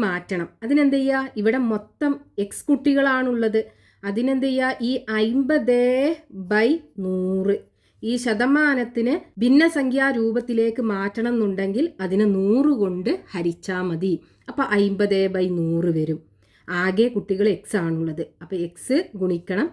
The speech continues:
അമ്പത് by നൂറ്. ഇവിടെ നോക്കൂ, അവസാനത്തിൽ രണ്ടിനും പൂജ്യം ഉണ്ടല്ലോ. അപ്പൊ നമുക്ക് വെട്ടിക്കളയാം. ഇനി എന്താ ഉള്ളത്? എക്സ്,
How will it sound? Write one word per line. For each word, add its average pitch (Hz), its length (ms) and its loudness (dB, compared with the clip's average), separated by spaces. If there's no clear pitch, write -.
അമ്പത് 165 340 0
by 165 180 0
നൂറ്. 156 240 -4
ഇവിടെ 226 220 2
നോക്കൂ, 214 260 2
അവസാനത്തിൽ 214 720 -2
രണ്ടിനും 208 500 2
പൂജ്യം 226 320 0
ഉണ്ടല്ലോ. 220 300 2
അപ്പൊ - 180 -8
നമുക്ക് 208 280 -2
വെട്ടിക്കളയാം. 208 560 0
ഇനി 233 180 0
എന്താ 220 260 2
ഉള്ളത്? 202 300 2
എക്സ്, - 360 -4